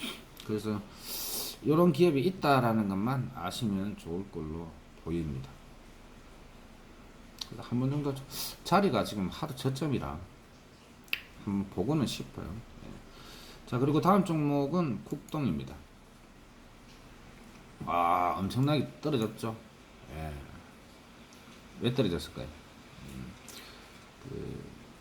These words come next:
루머인지 사실인지 모르겠지만 찌라시가 돌았습니다. 예, 일단은 반기 보고서가 한정 의견을 받았습니다. 한정 의견 거부 의견을, 의견을 받으면 상장 적격성 심사를 받거나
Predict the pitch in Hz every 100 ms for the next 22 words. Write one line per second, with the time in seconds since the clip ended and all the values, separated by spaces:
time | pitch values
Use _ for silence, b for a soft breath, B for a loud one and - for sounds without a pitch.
0 | - 151 254 311 311 277 254 254 233 220
1 | 190 226 - - 208 214 220 208 185 190
2 | 147 135 139 156 139 117 101 143 180 135
3 | 98 104 90 - 64 65 - - 76 76
4 | 67 65 139 143 147 131 - 113 170 180
5 | 214 185 123 113 - 175 190 202 147 127
6 | 123 95 82 92 73 69 - - 160 165
7 | 170 165 123 123 131 123 - 110 139 151
8 | 139 127 120 123 107 82 - B - 110
9 | 131 113 95 80 - 147 131 98 117 87
10 | - B B B - 151 156 156 139 139
11 | 175 - 135 117 - 113 110 139 110 82
12 | 78 - 127 101 113